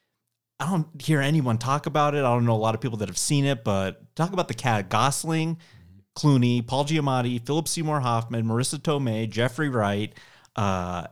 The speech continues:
Speaker 1: it's stacked. Evan Rachel Wood.
Speaker 2: Yeah.
Speaker 1: It's a really good movie, and it's so twisted, and it's just so backstabbing. And every time I'm watching it, I'm like, "Man, this is just,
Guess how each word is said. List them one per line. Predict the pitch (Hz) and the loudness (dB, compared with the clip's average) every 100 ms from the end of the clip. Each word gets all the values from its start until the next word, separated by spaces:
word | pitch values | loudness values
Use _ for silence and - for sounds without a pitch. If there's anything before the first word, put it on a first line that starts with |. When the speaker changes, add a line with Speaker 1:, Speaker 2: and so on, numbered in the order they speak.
| - | -2
Speaker 1:
it's | 117 113 | 0 0
stacked. | - - - - 120 92 - - | -4 -6 -8 -6 -6 -6 -10 -6
Evan | 123 131 | -2 0
Rachel | 143 143 156 | 0 0 -2
Wood. | 123 113 113 113 | 0 2 2 0
Speaker 2:
Yeah. | 120 120 - - _ _ _ _ - | -4 -4 -6 -14 _ _ _ _ -4
Speaker 1:
It's | 143 165 | -2 0
a | |
really | 139 156 139 | 0 2 2
good | 127 | 2
movie, | 113 104 104 | 2 2 0
and | 107 | 2
it's | 117 | 2
so | - - 123 | 2 2 0
twisted, | - 120 104 - 90 - | 0 0 0 -2 -8 -4
and | 113 113 | 0 2
it's | 107 - | 2 0
just | 117 117 - | -2 -2 0
so | 131 120 | 0 2
backstabbing. | 113 107 - 127 107 104 104 | 2 0 -2 0 0 0 -2
And | 104 104 - 120 | -2 -6 -10 -4
every | 131 143 | 0 2
time | 151 131 | 4 4
I'm | |
watching | 110 104 - 101 | 4 2 0 0
it, | |
I'm | 98 | 0
like, | 98 98 | 0 0
"Man, | 104 101 | -2 -2
this | 117 117 | -2 -4
is | 104 | -4
just, | 107 - | -4 -6